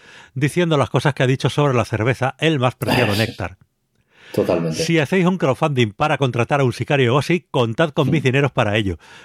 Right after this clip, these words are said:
Speaker 1: con lo rica que está una Estrella Galicia bien fresquita
Speaker 2: Oh.
Speaker 1: o una mil novecientos seis Red Vintage".
Speaker 2: Mm,
Speaker 1: Mira, sobre la
Speaker 2: madre
Speaker 1: Estrella
Speaker 2: mía.
Speaker 1: Galicia tengo yo una anécdota.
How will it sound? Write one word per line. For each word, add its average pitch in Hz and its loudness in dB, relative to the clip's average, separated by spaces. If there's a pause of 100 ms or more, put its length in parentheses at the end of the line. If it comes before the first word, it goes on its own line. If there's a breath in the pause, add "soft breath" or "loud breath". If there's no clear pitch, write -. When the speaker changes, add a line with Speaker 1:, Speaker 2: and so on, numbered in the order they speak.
Speaker 1:
con 147 2
lo 131 2
rica 151 0
que 151 -2
está 165 0
una 151 2
Estrella 139 0
Galicia 117 2
bien 147 0
fresquita 135 -4 (300 loud breath)
Speaker 2:
Oh. 127 2
Speaker 1:
o 131 4
una 165 2
mil 165 2
novecientos 131 0
seis 131 0
Red 117 0
Vintage". 92 -8 (600 soft breath)
Speaker 2:
Mm, 151 0
Speaker 1:
Mira, 175 0
sobre 135 0
la 123 2
Speaker 2:
madre 139 0
Speaker 1:
Estrella 175 2
Speaker 2:
mía. 220 2
Speaker 1:
Galicia 180 2
tengo 156 0
yo 147 0
una 127 -2
anécdota. 135 -6